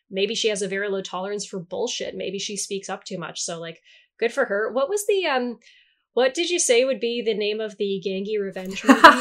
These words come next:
Speaker 1: Uh,
Speaker 2: Oh, yes. Uh, I think I said, like, Gangi six because I think they were on five. Um, so Gangi six, Let's Kill Pop Pop. <laughs>
Speaker 1: <laughs> Um, but then also the fact that Michael Cera was not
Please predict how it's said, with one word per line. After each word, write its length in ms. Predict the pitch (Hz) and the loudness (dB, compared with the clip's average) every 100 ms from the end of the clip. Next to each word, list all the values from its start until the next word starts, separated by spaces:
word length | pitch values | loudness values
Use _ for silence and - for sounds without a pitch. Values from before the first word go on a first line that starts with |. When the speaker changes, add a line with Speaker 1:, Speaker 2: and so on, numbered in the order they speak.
| 330 | 6
Speaker 1:
Uh, 160 | - 220 - - - - | 4 0 2 0 -2 2
Speaker 2:
Oh, 80 | 247 | 8
yes. 360 | 240 208 190 - | 10 8 6 6
Uh, 300 | 220 220 214 | 6 8 8
I 120 | 226 | 6
think 180 | 247 254 | 8 6
I 100 | 294 | 6
said, 300 | 277 294 269 | 6 6 6
like, 220 | 233 214 190 | 4 2 6
Gangi 800 | 208 214 220 220 214 214 208 196 | 6 6 4 2 2 0 -2 -2
six 640 | - 220 208 - - - | 2 6 4 4 0 0
because 220 | 214 214 | 0 2
I 80 | 196 | 2
think 160 | 196 208 | 4 4
they 80 | 214 | 4
were 120 | 196 | 6
on 120 | 190 | 4
five. 480 | - 170 165 170 165 - | 2 0 0 -2 -4 0
Um, 260 | 196 185 | 2 2
so 160 | 190 214 | 2 4
Gangi 360 | 202 202 202 | 6 8 6
six, 500 | 214 190 170 - - - | 4 4 4 4 2 2
Let's 240 | 202 190 - | 2 4 4
Kill 200 | 214 185 | 4 4
Pop 240 | - 165 | 6 4
Pop. 260 | 175 151 - - | 6 4 2 4
<laughs> 560 | 240 240 285 - - - | 6 6 4 2 -2 6
Speaker 1:
<laughs> 220 | 415 - 381 381 392 381 - - - 381 539 640 640 - | 6 6 4 6 4 4 2 -2 -4 -10 -6 -2 0 0
Um, 280 | 294 285 269 | 2 2 4
but 160 | 269 285 | 4 6
then 180 | 302 277 | 6 6
also 340 | 285 415 302 | 2 2 0
the 80 | 349 | 0
fact 300 | 262 247 247 | 0 0 0
that 140 | 254 | 0
Michael 300 | 220 220 233 | 0 0 -2
Cera 440 | - 196 196 202 208 | -2 -2 0 0 0
was 220 | 196 185 | -2 -4
not 380 | 185 190 190 | -4 -4 -4